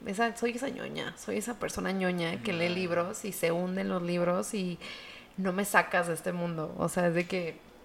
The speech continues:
Speaker 1: no, soy una
Speaker 2: Yo,
Speaker 1: persona que se hunde en los
Speaker 2: yo,
Speaker 1: libros.
Speaker 2: tío, lo, lo que fue, fue eso de quitarme la barba y, pues, cuando te digo, el
Speaker 1: Ah,
Speaker 2: que te
Speaker 1: bueno, no,
Speaker 2: conté.
Speaker 1: ¿sabes qué? Ya me acordé de mi primer tatuaje.
Speaker 2: Ah,
Speaker 1: Sí.
Speaker 2: pues, es lo que iba a decir, yo también tatuajes.
Speaker 1: Sí, mi prim-, pero,
Speaker 2: Pero
Speaker 1: ojo, ahí te va. O sea, igual que tú, o sea, no fue como que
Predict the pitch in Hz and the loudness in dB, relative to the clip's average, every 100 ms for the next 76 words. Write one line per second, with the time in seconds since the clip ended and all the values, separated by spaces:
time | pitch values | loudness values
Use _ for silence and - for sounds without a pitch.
0 | - - - 180 170 151 - - - - | -20 -18 -8 -2 0 0 -4 -16 0 8
1 | 196 202 214 175 202 208 185 - 170 170 | 10 10 8 6 6 6 4 6 8 6
2 | 180 185 180 170 170 160 151 143 - 147 | 4 2 2 2 2 4 4 4 0 -4
3 | 139 135 135 139 135 127 127 127 123 165 | -2 -2 -4 -2 2 2 2 -2 -6 6
4 | 151 139 160 139 139 143 123 190 220 - | 6 6 2 2 6 8 10 8 4 -6
5 | - - - - - 127 131 123 123 120 | -14 -20 -20 -12 -2 0 4 4 4 2
6 | 117 113 113 - 127 - 120 123 123 - | 0 -2 -4 -6 -4 0 0 4 4 10
7 | 339 320 302 269 277 254 285 - 262 294 | 12 12 10 10 10 12 10 10 10 10
8 | 403 - - - 220 247 214 208 180 180 | 8 2 -10 6 8 10 10 10 8 8
9 | 185 196 196 226 220 208 165 165 - - | 8 8 6 10 10 10 2 0 -10 -4
10 | 127 123 113 - - - - 254 156 151 | 2 4 4 -2 -8 4 12 12 12 10
11 | 147 151 147 139 151 139 143 123 135 123 | 10 10 8 8 6 6 4 6 6 4
12 | - - - 233 190 - 226 254 247 254 | -2 2 12 12 12 10 12 12 12 12
13 | 269 226 226 220 240 202 185 170 - - | 12 12 6 12 12 12 10 8 8 8
14 | 202 220 196 160 - 202 214 185 - 226 | 10 12 12 12 12 10 12 10 8 8
15 | 226 220 277 - 247 269 214 190 196 202 | 10 10 8 8 10 10 10 10 10 6
16 | 202 214 202 226 208 - 160 156 - | 6 6 8 6 6 4 4 4 -2